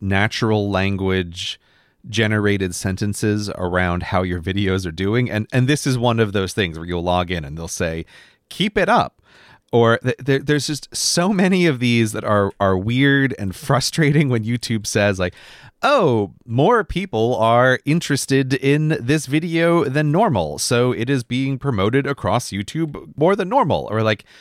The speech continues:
"A higher percentage of your viewers are watching this vid-," like, there are sentences that are useful,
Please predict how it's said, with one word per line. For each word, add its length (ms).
"A 120
higher 320
percentage 560
of 320
your 240
viewers 520
are 440
watching 480
this 160
vid-," 120
like, 200
there 160
are 240
sentences 540
that 100
are 100
useful, 640